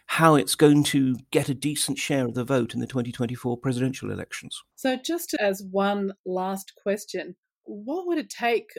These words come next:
Speaker 2: for Putin to be able to climb down from where he is at the moment? Again, as you say, facing more serious sanctions than Russia has ever faced before, and what looks like increasing resolve across the Baltic states as well as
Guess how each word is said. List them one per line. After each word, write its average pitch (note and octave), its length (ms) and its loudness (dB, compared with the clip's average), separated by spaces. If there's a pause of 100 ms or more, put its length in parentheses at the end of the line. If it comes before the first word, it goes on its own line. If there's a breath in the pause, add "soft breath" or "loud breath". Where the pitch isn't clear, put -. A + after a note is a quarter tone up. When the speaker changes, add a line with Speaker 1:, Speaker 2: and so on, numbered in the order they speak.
Speaker 2:
for G3 80 -6
Putin G3+ 380 -6
to G#3 100 -6
be G3+ 80 -2
able G3 140 2
to F#3 80 -8 (160)
climb C#4 320 -2
down G#3+ 400 -2 (180)
from F#3 180 -4
where F#3+ 180 0
he F3 320 -2
is F3 200 -8 (300)
at F3 180 0
the F3 60 -4
moment? F3 480 -2 (220)
Again, F#3 280 0
as F3+ 140 -6
you F3+ 80 -6
say, E3 240 -4
facing A3 460 -2 (180)
more A3 160 2
serious F3+ 300 -2
sanctions F3 460 -4
than F3 180 -6
Russia E3+ 220 -8
has D#3+ 120 -6
ever D#3+ 140 -12 (100)
faced F#3+ 300 2
before, F3 520 0 (460 soft breath)
and F3 340 2 (120)
what G3 320 2
looks G#3+ 280 -2
like F3 260 2 (120)
increasing G3 540 0
resolve F3 360 -6
across - 320 -8 (220)
the F3+ 80 -2
Baltic G#3 380 2
states F#3 280 0
as E3+ 160 -8
well F#3 280 0
as F#3 200 -4